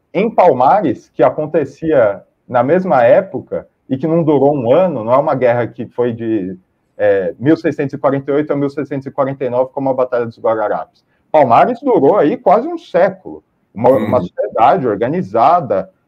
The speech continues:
Speaker 1: é, com hierarquia social, et cetera. É, é, eles, é, e aonde também viviam brancos, indígenas e negros. E onde
Speaker 2: Uhum.
Speaker 1: existia uma questão militar, existia um elemento militar muito óbvio em Palmares,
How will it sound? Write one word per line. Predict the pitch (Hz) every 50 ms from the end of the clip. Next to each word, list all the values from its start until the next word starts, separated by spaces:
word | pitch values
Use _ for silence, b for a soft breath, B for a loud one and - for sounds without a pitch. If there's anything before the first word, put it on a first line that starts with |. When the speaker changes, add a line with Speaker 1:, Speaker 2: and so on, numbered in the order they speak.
| _ _
Speaker 1:
é, | - 101 107 101 98 95 92
com | 92 - 131 135 135
hierarquia | 135 131 135 147 175 180 175 180 - - 139 156 190 190 156
social, | 135 - 127 123 - _ - 185 185 131 127 135 156 175 165 143 117
et | 113 113 _
cetera. | _ _ - 127 139 170 190 185 - - 98 90 87 87 - -
É, | 98 98 98 87 80 76 87 92 87 82 - _ _ _ _ _ _ _ _ _ _ _ _ _ _ _ _ _ _ _ _ _ _ _ _ _ _ _ _ _ _ _ _ -
é, | 180 190
eles, | 208 220 233 226 190 - _ - _
é, | - 143 135 -
e | 131 143 165 170 -
aonde | - 143 160 156 165 208 277 254 247 202
também | - 208 190 175 170 214 269 294
viviam | 214 214 175 143 156 147 123 110
brancos, | 101 95 92 117 135 143 175 185 202 214 196
indígenas | 240 226 185 139 143 147 151 190 196 190 226
e | 262
negros. | 294 262 226 214 170 151 - - - _ _ _ _ _ _ _ _ _ _ -
E | - 170 175
onde | 170 202 247 262 247
Speaker 2:
Uhum. | 254 - -
Speaker 1:
existia | - - _ _ _ _ 220 262 302 294 254
uma | 202 170 143 143 135 127 123
questão | - 135 117 120 - 135 123
militar, | 120 120 110 110 107 - - 92 80 78 69 76
existia | 82 82 104 101 - - 165
um | 196 240
elemento | 226 185 131 120 120 120 123
militar | 123 120 127 151 151 - 180 214
muito | 247 254 247 - 175
óbvio | 165 180 202 185 139 131 123
em | 117
Palmares, | - 127 113 113 110 104 95 82 82 76 - _